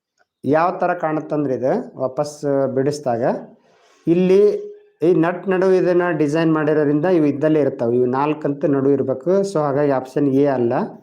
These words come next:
ಯಾಕಂದ್ರೆ ನಡು, ನಡು ಕಟ್ ಮಾಡಿದಾರಂದ್ರ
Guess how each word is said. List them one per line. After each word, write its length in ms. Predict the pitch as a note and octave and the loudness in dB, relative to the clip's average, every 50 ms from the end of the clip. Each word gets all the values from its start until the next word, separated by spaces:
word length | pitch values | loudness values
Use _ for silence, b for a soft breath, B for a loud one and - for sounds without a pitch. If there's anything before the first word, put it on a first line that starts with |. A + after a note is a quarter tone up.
| - _ _ _ _ _ _ _ _ - | -20 _ _ _ _ _ _ _ _ -16
ಯಾಕಂದ್ರೆ 280 | B2+ A#2+ - C#3+ C#3+ D3 | -10 -6 -2 0 2 2
ನಡು, 460 | C#3+ D3 D3+ F3 G3+ G3 G3 - - C3+ C3+ | 2 2 2 2 0 0 -2 -6 -6 -4 -2
ನಡು 280 | D3 D3+ F3 G3 F#3+ | -2 0 0 0 0
ಕಟ್ 240 | G3 F#3 F3 F3 - | -2 -4 -6 -4 -4
ಮಾಡಿದಾರಂದ್ರ 500 | E3 E3 D#3+ D#3+ D3+ C#3 C3 B2 A#2+ B2 | -2 0 0 0 0 0 0 -2 -2 -2